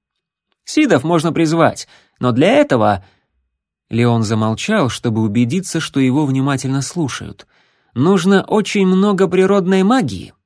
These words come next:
Место, где связь с прародителями наиболее сильна, и тело.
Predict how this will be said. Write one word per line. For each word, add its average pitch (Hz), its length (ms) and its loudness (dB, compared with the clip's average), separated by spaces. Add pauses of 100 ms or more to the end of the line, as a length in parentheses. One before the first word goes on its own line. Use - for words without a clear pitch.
(300)
Место, 226 460 0
где 117 240 2
связь 151 320 0
с - 40 -12
прародителями 143 680 2
наиболее 143 500 2
сильна, 127 560 -2 (300)
и 226 140 -2
тело. 143 540 -4